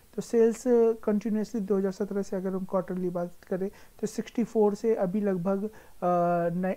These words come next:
एटी थ्री हो गई है, दो हज़ार उन्नीस में September नाइंटी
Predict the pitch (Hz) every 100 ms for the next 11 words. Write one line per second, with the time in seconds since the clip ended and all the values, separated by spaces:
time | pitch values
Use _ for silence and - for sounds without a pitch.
0 | - 196 202 208 185 214 196 202 190 202
1 | 208 185 180 196 190 196 - 180 190 190
2 | 196 202 196 185 180 - 185 185 185 170
3 | 170 208